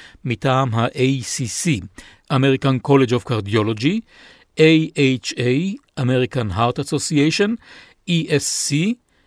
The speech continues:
European Society of Cardiology ו-W H F, World Heart Federation. החוקרים הציגו את המסמך במהלך כינוס ה-European Society of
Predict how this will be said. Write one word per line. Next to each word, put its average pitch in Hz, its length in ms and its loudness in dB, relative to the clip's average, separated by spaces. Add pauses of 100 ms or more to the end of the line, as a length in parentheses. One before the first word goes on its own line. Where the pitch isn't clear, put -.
(200)
European 135 500 0
Society 123 640 0
of - 120 -6
Cardiology 147 640 0 (320)
ו-W 175 640 2 (160)
H - 100 -8
F, - 460 -2
World 156 480 2
Heart 127 360 2
Federation. 131 560 0 (960)
החוקרים 214 520 0
הציגו 151 480 2
את 123 100 0
המסמך 180 440 0
במהלך 151 540 2
כינוס 156 560 -2
ה-European 143 840 2
Society 127 460 2
of 113 160 0